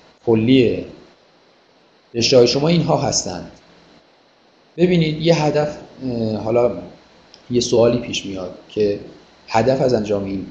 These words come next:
تحقیق چیه؟ حالا، اه، گفتن این مورد شاید زیاد جالب نباشه، اما، اه، آقای، اه،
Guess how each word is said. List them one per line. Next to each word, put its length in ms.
تحقیق 400
چیه؟ 340
حالا، 280
اه، 280
گفتن 400
این 240
مورد 520
شاید 220
زیاد 200
جالب 400
نباشه، 580
اما، 680
اه، 680
آقای، 640
اه، 60